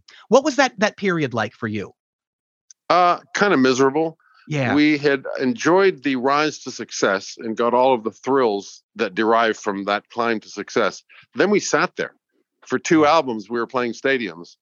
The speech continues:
Speaker 1: Yeah.
Speaker 2: And the albums became more and more difficult to record because we were driving each other crazy.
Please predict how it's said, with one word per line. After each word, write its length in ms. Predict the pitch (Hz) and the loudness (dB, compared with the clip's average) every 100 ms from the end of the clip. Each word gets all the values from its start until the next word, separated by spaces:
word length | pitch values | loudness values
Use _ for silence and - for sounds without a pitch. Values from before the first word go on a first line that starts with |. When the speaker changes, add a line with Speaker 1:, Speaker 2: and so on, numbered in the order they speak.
| _ 113 | _ -20
Speaker 1:
Yeah. 160 | 101 | -10
Speaker 2:
And 500 | 120 123 127 123 113 - _ 131 | -2 0 0 -2 -6 -14 _ -2
the 100 | 131 | 2
albums 500 | 156 156 147 123 - - | 2 2 -2 -6 -12 -12
became 380 | 135 - 139 123 | -10 -4 -2 0
more 320 | 123 156 160 | 2 2 2
and 80 | 143 | 2
more 160 | 135 | 0
difficult 480 | 117 147 - 123 - - | -2 -6 -6 -8 -10 -8
to 120 | 127 | -6
record 560 | 104 - 165 113 95 95 _ - | -6 0 2 2 0 -8 _ -6
because 380 | 120 139 120 117 | -2 -2 -2 -2
we 120 | 120 | -4
were 100 | 113 | -4
driving 400 | 104 113 110 107 | -2 0 0 -2
each 160 | 110 117 | -2 -2
other 180 | 101 | -4
crazy. 480 | - 143 120 82 78 | -2 -2 -2 -6 -14